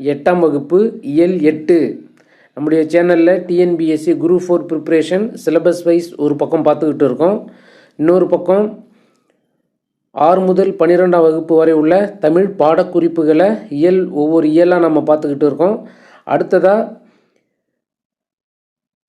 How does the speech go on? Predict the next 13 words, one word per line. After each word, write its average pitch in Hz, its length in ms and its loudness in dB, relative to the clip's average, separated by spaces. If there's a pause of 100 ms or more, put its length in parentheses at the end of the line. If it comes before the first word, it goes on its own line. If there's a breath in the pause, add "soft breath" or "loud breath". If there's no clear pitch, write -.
(120)
டி 185 100 -2
என் 190 200 0
பி 175 120 0
எஸ் 165 180 0
சி 170 80 -4
தேர்வுக்கான 165 580 0 (1000)
குவான்டிடேட்டிவ் 180 680 0
ஆப்டிடியூட், 156 500 -2
அதுவும் 180 340 2
சிலபஸ் 165 340 0
வைஸ் 165 220 0
பார்க்க 156 280 2
இருக்கிறோம். 139 320 -2